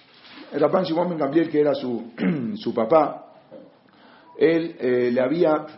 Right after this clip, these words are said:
le había, eh, instruido, lo instruyó a su hijo, no solamente en Torah, porque podríamos decir que va, que vaya a la yeshiva, que estudie Torah, no, también en diferentes,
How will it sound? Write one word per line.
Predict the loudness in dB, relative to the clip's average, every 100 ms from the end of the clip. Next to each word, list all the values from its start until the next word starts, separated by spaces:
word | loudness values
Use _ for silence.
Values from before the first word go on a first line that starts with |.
| -14 -2
le | 0
había, | 2 2 0 0 -2
eh, | -6 -4 -4 -4 -8 -12 _ _
instruido, | -8 -8 -4 -2 0 -2 -4
lo |
instruyó | -6 -6 -4 -2 -2 -6
a | -12
su | -8 -6
hijo, | -4 -4 -8 -8 -8
no | -6
solamente | -2 -2 -2 -6 -8
en | -8
Torah, | -6 -6 -8 -12 -20 -20 -12
porque | -8 -4 -4 -6 -20 _ _ _ _ _ -2
podríamos | 0 0 -4
decir | -6 -4
que |
va, | -4 -6
que | -4
vaya | -2 -2
a |
la | -4
yeshiva, | -4 -2 -2
que | -4
estudie | 0 0
Torah, | 0 -6 -6
no, | -6 -6 -8 -20 _
también | -10 -8 -4 -2 -4 -6 -16 _ _ _ -8
en | -6 -4
diferentes, | -4 -4 -6 -6 -6 -8 -8